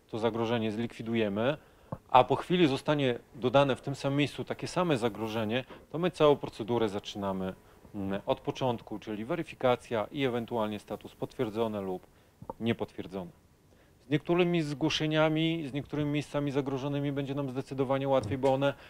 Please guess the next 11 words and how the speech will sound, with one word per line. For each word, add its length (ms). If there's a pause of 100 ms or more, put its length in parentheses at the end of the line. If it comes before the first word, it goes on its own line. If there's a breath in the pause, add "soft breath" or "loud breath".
(160 loud breath)
mogą 280
na 100
pewno 240
się 120
pokrywać 400
z 60
tym, 360
o 140
czym 280
my, 280 (300 soft breath)
e, 200